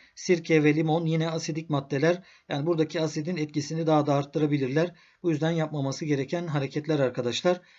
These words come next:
Sekizinci soruda cevabımız B şıkkı olur.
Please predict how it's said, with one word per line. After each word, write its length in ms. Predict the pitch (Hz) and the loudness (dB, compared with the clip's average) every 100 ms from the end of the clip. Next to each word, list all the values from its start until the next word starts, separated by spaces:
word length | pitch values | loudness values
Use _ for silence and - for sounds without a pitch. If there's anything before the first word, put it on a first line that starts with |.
| _ | _
Sekizinci 500 | - 170 156 151 131 | -6 -6 -2 -4 -4
soruda 320 | 151 151 135 | -2 -2 0
cevabımız 600 | 143 151 143 139 156 143 | 2 4 4 2 -2 0
B 140 | 151 147 | 0 0
şıkkı 300 | 127 - 165 | -2 -2 0
olur. 340 | 123 107 | 0 -2